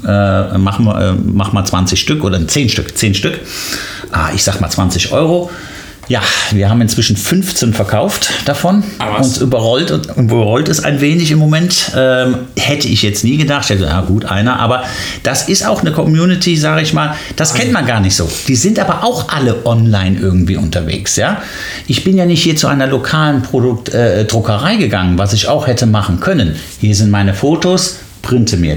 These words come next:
Speaker 1: Nein, nein, d-, d-, auf die Idee ist mein Sohn überhaupt nicht gekommen. Ja, ja, das geht bei Poster X X L oder wie die Firmen da alle heißen. Und das finde ich interessant.
Speaker 2: Ja.
Speaker 1: Wir haben hier drei Druckereien vor Ort. Die sind alle gut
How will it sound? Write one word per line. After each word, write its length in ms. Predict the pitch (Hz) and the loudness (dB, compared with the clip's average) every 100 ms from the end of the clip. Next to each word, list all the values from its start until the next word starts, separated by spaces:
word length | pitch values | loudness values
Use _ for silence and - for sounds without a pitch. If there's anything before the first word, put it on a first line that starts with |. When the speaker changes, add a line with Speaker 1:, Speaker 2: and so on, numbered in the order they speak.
| 78 | -2
Speaker 1:
Nein, 300 | 73 85 80 | -2 0 0
nein, 300 | 78 87 85 87 | 0 -2 -2 -2
d-, 80 | |
d-, 240 | 92 92 - | 0 -2 -2
auf 140 | 113 | 0
die 100 | 123 | 0
Idee 200 | 92 113 | 2 2
ist 120 | 165 104 | 0 0
mein 140 | 90 | 2
Sohn 140 | 101 | 2
überhaupt 260 | 92 90 85 | 2 2 0
nicht 120 | 90 | 0
gekommen. 300 | 92 95 82 | 0 -2 0
Ja, 80 | 101 | 2
ja, 100 | 117 | 2
das 160 | 110 104 | 0 0
geht 200 | 135 135 | 0 0
bei 100 | 110 | 0
Poster 420 | 95 117 107 113 | 0 0 0 0
X 200 | 101 104 | 0 0
X 160 | 107 101 | 2 2
L 180 | 107 117 | 2 2
oder 180 | 107 101 | 2 2
wie 60 | |
die 100 | 107 | 2
Firmen 300 | 98 120 104 | 2 2 4
da 120 | 104 | 2
alle 220 | 104 101 95 | 2 0 2
heißen. 380 | 117 117 - - - - | 0 0 -2 -4 -8 -6
Und 140 | 147 | -4
das 160 | 175 262 | -2 0
finde 160 | - 113 | 2 2
ich 100 | 120 | 2
interessant. 380 | 107 104 82 82 - - | 0 0 -2 -4 -8 -4
Speaker 2:
Ja. 140 | 131 127 | -2 0
Speaker 1:
Wir 100 | 117 | 2
haben 80 | 127 | 2
hier 100 | 123 | 2
drei 280 | 120 147 | 0 0
Druckereien 540 | 202 214 226 - 190 113 | 0 0 0 0 2 0
vor 160 | 104 82 | 0 -2
Ort. 260 | 87 - - - | -2 -6 -10 -2
Die 60 | 101 | 2
sind 120 | 107 | 2
alle 280 | 120 139 180 | 2 2 2
gut 320 | 220 262 | 0 0